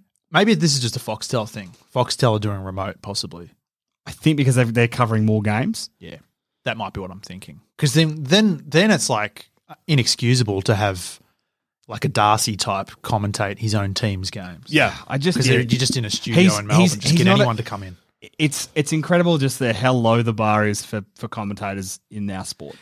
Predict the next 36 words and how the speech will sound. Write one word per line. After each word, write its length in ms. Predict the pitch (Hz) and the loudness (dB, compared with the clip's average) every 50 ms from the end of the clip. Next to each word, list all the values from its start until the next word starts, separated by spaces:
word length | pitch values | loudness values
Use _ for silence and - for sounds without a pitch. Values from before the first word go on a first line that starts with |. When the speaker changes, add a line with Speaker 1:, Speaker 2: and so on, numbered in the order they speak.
| _ _ | _ _
Speaker 1:
Yeah, 120 | - 208 185 | 2 4 4
it's 100 | 180 - | 4 2
pathetic. 520 | 185 196 - - 90 85 92 90 - - - _ - _ _ _ _ _ _ _ _ _ _ _ _ _ _ _ | -2 -6 -6 -8 -12 -12 -12 -16 -18 -20 -20 _ -20 _ _ _ _ _ _ _ _ _ _ _ _ _ _ _
Speaker 2:
We 80 | - 131 | -4 -2
have 80 | 143 | 0
Speaker 1:
Sick 200 | 135 185 190 - | 2 2 2 2
of 80 | 190 139 | 2 0
it. 120 | 135 107 - _ _ _ _ _ _ | 0 -2 -4 _ _ _ _ _ _
Speaker 3:
Yep. 140 | 135 151 180 180 | -2 2 4 6
Speaker 1:
Hold 80 | 196 202 | 6 6
on 100 | 202 190 | 4 4
to 60 | 180 | 4
the 80 | 170 | 2
Dogs, 320 | 156 139 156 156 170 151 143 | 4 6 4 4 4 2 0
though. 80 | 131 | 0
That's 180 | 117 123 127 - | 0 0 -2 -4
a 40 | 123 | -4
big 180 | 110 123 110 104 | -4 -4 -4 -4
Speaker 2:
Yeah. 60 | - | -4
Speaker 1:
scalp. 300 | - 117 113 110 104 - - _ _ _ _ _ _ _ | -2 -2 0 -2 -2 -4 -12 _ _ _ _ _ _ _
Port 160 | - - 143 143 | -2 2 4 4
Adelaide, 420 | 151 151 135 127 123 127 143 143 | 4 4 4 4 4 4 2 0
fucking 600 | - - - - 147 151 143 - 123 117 101 104 107 | -6 -12 -4 0 0 0 0 -2 -12 -12 -10 -6 0
lift. 460 | 117 143 156 123 - - - - - _ _ _ _ _ _ _ - | 2 2 2 2 0 -4 -12 -12 -14 _ _ _ _ _ _ _ -8
I 60 | - | -2
think 200 | - 185 190 185 | 0 0 0 0
th-, 120 | - - - - - | -2 -12 -12 -4 2
I, 200 | 139 139 139 127 123 - _ _ _ _ _ _ - | 2 2 2 2 -4 -12 _ _ _ _ _ _ -6
I'm 120 | 147 151 | -4 -2
not 120 | 165 190 185 | 0 0 0
sure 120 | - 196 | 2 2
who 40 | 185 | 4
their 140 | 175 175 156 | 4 4 4
next 280 | 143 147 139 - - - | 4 2 0 -2 -4 -4
two 200 | - 156 135 127 | -2 0 2 4
are. 260 | 117 107 107 - 185 | 4 4 2 2 0